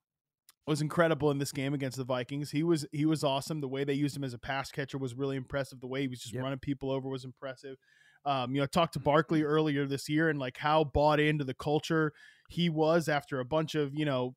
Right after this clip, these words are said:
Speaker 1: nonsense previously.
Speaker 2: Right.
Speaker 1: Um, yeah, I, I, you know, that, that was impressive, I think. And also just the revival of Daniel Jones, man.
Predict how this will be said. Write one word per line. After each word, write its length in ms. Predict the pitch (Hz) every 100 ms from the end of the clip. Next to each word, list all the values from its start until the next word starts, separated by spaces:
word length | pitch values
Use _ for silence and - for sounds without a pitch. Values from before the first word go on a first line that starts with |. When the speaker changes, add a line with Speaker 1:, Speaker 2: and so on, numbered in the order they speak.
| _ _
Speaker 1:
nonsense 920 | 143 151 165 - 160 156 170 - - - _ _ _ _
previously. 880 | - 170 180 190 185 - 196 196 202 - _ _ _ _ -
Speaker 2:
Right. 200 | 117 113
Speaker 1:
Um, 560 | 151 143 135 123 113 -
yeah, 720 | 160 180 165 135 151 151 160 156
I, 40 |
I, 20 |
you 100 | 170
know, 140 | 160 160
that, 220 | 170 156
that 160 | 160 180
was 160 | 160
impressive, 480 | 170 139 170 170 175
I 80 | 170
think. 240 | 185 175
And 80 | 170
also 200 | 190 226
just 240 | 190 190
the 60 | 196
revival 480 | 190 170 170 190 196
of 100 | 170
Daniel 300 | 175 185 180
Jones, 380 | 147 165 180 120
man. 260 | 117 123